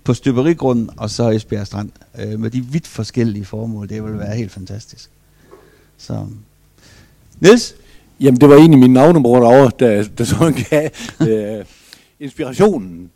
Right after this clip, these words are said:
Speaker 2: Fordi man kan sige, at, at hvis man kigger på Esbjerg Kommune, ikke? Altså, vi er sammensat af, af tre lidt større byer, der alle sammen har fjernvarmeanlæg, og så videre, og så videre. Øh, og nu s-, kigger man på, skal der fjernvarme til Øst og Vest og alle mulige andre steder. Men lige præcis ideen om at sige,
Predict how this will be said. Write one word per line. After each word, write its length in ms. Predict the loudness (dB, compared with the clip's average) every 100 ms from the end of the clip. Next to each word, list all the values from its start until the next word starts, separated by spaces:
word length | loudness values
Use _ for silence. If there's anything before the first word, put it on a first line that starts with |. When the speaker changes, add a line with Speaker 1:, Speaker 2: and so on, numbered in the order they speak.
| _
Speaker 2:
Fordi 340 | -10 -8 -8
man 180 | -8 -8
kan 80 | -8
sige, 300 | -10 -8 -8
at, 300 | -10 -12 -16
at 60 | -14
hvis 160 | -14
man 80 | -10
kigger 160 | -8 -4
på 80 | -4
Esbjerg 320 | -4 -4 -4
Kommune, 360 | -4 -4 -4
ikke? 160 | -6 -8
Altså, 180 | -12 -8
vi 140 | -8
er 40 | -6
sammensat 500 | -8 -8 -10 -12 -12
af, 220 | -16 -18 _ _ _
af 100 | -18
tre 260 | -8 -8 -8
lidt 120 | -12
større 260 | -6 -2 0
byer, 300 | 0 -2 -4 -8 -12
der 80 | -8
alle 140 | -6 -6
sammen 220 | -6 -6
har 140 | -10
fjernvarmeanlæg, 960 | -10 -8 -8 -8 -8 -6 -2 -2 -2 -8
og 160 | -12
så 80 | -8
videre, 160 | -4 -4
og 40 |
så 80 | -6
videre. 200 | -6 -6 -10 _ _ _ -12
Øh, 200 | -12 -10
og 80 | -10
nu 100 | -10
s-, 140 | -12 _
kigger 220 | -12 -10 -8
man 160 | -8
på, 200 | -8 -8
skal 200 | -10 -10
der 120 | -8
fjernvarme 540 | -8 -8 -8 -8 -8 -10
til 160 | -8
Øst 280 | -8 -10 -12
og 60 | -8
Vest 320 | -6 -8 -10
og 160 | -12 -12
alle 120 | -12
mulige 240 | -10 -8
andre 180 | -6 -8
steder. 220 | -10 -12 -14 -20 -20 -20
Men 140 | -14 -8
lige 140 | -6
præcis 440 | -6 -8 -8 -8 -10
ideen 460 | -8 -6 -4 -6
om 160 | -6 -8
at 60 | -8
sige, 280 | -6 -6